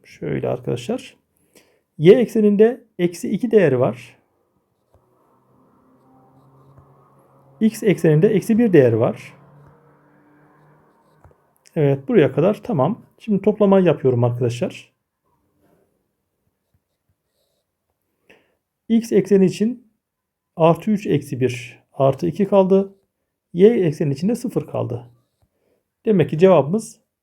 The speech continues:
x ekseninde artı iki, y ekseninde sıfır. O da şöyle mümkündür arkadaşlar. X ekseninde artı iki, y ekseninde sıfır vektörü bu şekilde bulundu. Bundan sonraki sorularımız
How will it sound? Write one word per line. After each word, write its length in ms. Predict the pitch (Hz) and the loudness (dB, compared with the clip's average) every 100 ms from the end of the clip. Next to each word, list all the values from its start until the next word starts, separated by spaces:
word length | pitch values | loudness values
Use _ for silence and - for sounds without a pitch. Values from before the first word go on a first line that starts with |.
| - | -8
x 280 | 214 - - | -8 -8 -6
ekseninde 440 | 170 151 139 117 | -6 -4 -2 0
artı 320 | 117 151 160 214 | 4 2 2 -6
iki, 380 | - 208 220 _ | -6 -6 -8 _
y 120 | 202 | 2
ekseninde 440 | 180 143 131 156 214 | 2 -2 -4 -2 -2
sıfır. 480 | - - 120 - - _ | -4 -6 -8 -10 -20 _
O 180 | 240 135 | -4 0
da 160 | 175 | -2
şöyle 260 | 185 240 196 | -4 -4 -2
mümkündür 440 | 143 120 131 127 | -2 -4 -6 -4
arkadaşlar. 720 | 123 120 123 120 127 - - _ _ _ _ _ _ _ _ _ _ _ _ _ - | -4 -4 -8 -8 -10 -12 -20 _ _ _ _ _ _ _ _ _ _ _ _ _ -6
X 260 | 185 - | -6 -6
ekseninde 520 | - 147 147 120 113 113 | -4 -2 -2 -2 0 0
artı 300 | 131 139 202 | 0 -2 -6
iki, 400 | 175 180 175 175 _ | -6 -6 -6 -8 _
y 200 | 170 180 | -2 0
ekseninde 440 | 139 120 120 147 | 0 -4 -6 -6
sıfır 420 | 185 - - 170 165 | -6 -8 -6 -6 -2
vektörü 520 | 143 - 123 180 - _ - | -2 0 -2 -2 -6 _ -12
bu 100 | 170 | -10
şekilde 440 | 131 123 123 170 | -8 -6 -4 -2
bulundu. 440 | 165 151 127 120 - - _ _ _ _ _ _ _ _ _ _ _ _ _ _ _ _ | 0 -2 -2 -4 -12 -20 _ _ _ _ _ _ _ _ _ _ _ _ _ _ _ _
Bundan 180 | 202 226 | 2 2
sonraki 360 | 214 214 196 190 | 2 -2 -2 -2
sorularımız 680 | 220 202 170 214 247 - | 0 2 2 2 -4 -14